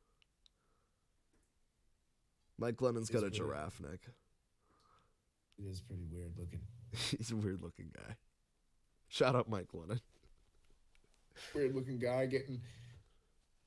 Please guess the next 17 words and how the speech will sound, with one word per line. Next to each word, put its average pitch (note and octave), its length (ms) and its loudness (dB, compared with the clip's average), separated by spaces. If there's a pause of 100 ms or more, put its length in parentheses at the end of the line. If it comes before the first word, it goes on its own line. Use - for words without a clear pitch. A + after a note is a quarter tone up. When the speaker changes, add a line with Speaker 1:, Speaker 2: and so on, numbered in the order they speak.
(100)
Speaker 2:
contracts C3+ 600 -2
still. B2 380 0
Speaker 1:
<laughs> - 20 -6
Yeah, D3 460 10
he F3+ 340 10
should E3 320 10
not C3+ 320 8
still C#3 300 6
be C3+ 180 6
in C3 140 8
the A#2 100 4
Speaker 2:
Playing D3 220 8
Speaker 1:
league. D#3+ 120 6
Speaker 2:
backup. C#3 220 4 (240)
Yeah, D#3+ 400 4 (160)
I, D#3+ 240 4 (440)
hey, A#2+ 340 0